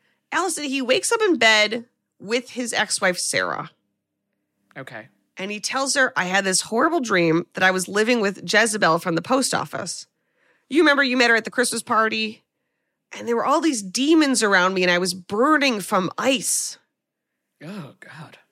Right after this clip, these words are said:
Speaker 1: And she wakes up, she's like, "Yeah, that's insane. I'm <laughs> very sorry. Um, also, you're dreaming of another woman."
Speaker 2: Mm-hmm.
Speaker 1: Suddenly, the door walks, opens, and in walks Gabe, his deceased son.
Speaker 2: Oh, no. So
Speaker 1: And
Speaker 2: this
Speaker 1: Jake
Speaker 2: isn't real.
Speaker 1: Yeah.
Speaker 2: Or,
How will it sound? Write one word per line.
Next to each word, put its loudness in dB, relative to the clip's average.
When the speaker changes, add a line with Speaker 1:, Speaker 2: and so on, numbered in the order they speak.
Speaker 1:
And -4
she -2
wakes 2
up, -2
she's -4
like, 2
"Yeah, 4
that's -2
insane. -2
I'm -2
<laughs> -
very 0
sorry. -2
Um, 2
also, 0
you're -2
dreaming 2
of 2
another 4
woman." 0
Speaker 2:
Mm-hmm. -20
Speaker 1:
Suddenly, -2
the 2
door 2
walks, 2
opens, 2
and 2
in 2
walks 2
Gabe, 0
his -4
deceased -4
son. -4
Speaker 2:
Oh, -10
no. -14
So -8
Speaker 1:
And -4
Speaker 2:
this 2
Speaker 1:
Jake 2
Speaker 2:
isn't -6
real. -8
Speaker 1:
Yeah. 0
Speaker 2:
Or, -12